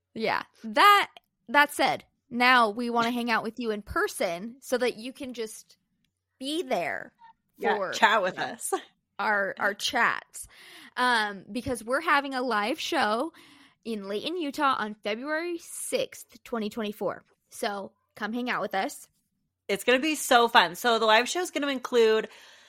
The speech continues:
Speaker 2: one hour of crazy stories that you love to hear. These will not be heard ever on the podcast. So if you wanna hear
Speaker 1: Yeah.
Speaker 2: these, we're gonna get some really, really good ones too. If you wanna hear those,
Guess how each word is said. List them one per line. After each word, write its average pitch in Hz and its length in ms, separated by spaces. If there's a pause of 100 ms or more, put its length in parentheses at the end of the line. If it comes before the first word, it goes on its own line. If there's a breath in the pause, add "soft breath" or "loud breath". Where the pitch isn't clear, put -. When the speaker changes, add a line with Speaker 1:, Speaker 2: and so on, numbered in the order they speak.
(180 loud breath)
Speaker 2:
one 233 380
hour 262 500
of 185 300
crazy 202 520
stories 170 480
that 170 100
you 175 100
love 160 240
to 208 80
hear. 143 380
These 202 260
will 226 320
not 277 320
be 277 160
heard 202 720 (760)
ever 202 280
on 170 120
the 170 80
podcast. - 600
So - 180
if 170 80
you 185 140
wanna 185 260
hear 254 180
Speaker 1:
Yeah. 233 80
Speaker 2:
these, 185 220
we're 175 80
gonna 180 200
get 175 180
some 175 200
really, 180 380
really 208 220
good 165 200
ones 156 240
too. 147 160
If 135 140
you 175 100
wanna 170 320
hear 190 380
those, 262 460